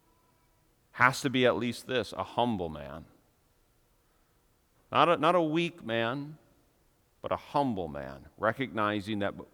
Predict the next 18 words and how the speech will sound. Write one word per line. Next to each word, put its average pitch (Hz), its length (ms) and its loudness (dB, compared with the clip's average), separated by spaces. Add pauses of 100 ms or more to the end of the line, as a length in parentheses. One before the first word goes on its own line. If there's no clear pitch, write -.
(120)
we 92 120 -2
are 104 320 4
but 90 240 -6
servants 95 840 -2 (160)
of 80 160 -6
the 87 80 -4
Lord. 85 380 -4 (1800)
The 110 60 -6
fear 139 200 4
of 131 80 4
the 127 80 6
Lord 127 320 6
will 120 140 4
encourage 117 500 2
unity 120 560 0
among 98 260 0
the 98 80 0
brethren. 101 600 0